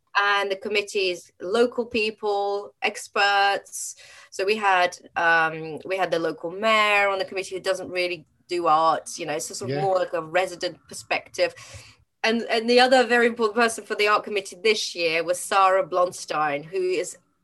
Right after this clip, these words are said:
Speaker 1: involved in the fourth plinth on, on Trafalgar Square. Tim Marlowe,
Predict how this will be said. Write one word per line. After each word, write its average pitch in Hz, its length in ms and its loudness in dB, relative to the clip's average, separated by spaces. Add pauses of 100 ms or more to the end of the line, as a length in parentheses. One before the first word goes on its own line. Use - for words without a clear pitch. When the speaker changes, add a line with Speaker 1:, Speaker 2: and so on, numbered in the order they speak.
(160)
Speaker 1:
involved 208 540 2
in 190 80 -4
the 180 80 -10
fourth 190 400 -4
plinth 170 380 -2
on, 165 160 -8 (160)
on 170 140 -6
Trafalgar 165 440 -2
Square. 147 560 -4 (440)
Tim 262 200 6
Marlowe, 226 840 6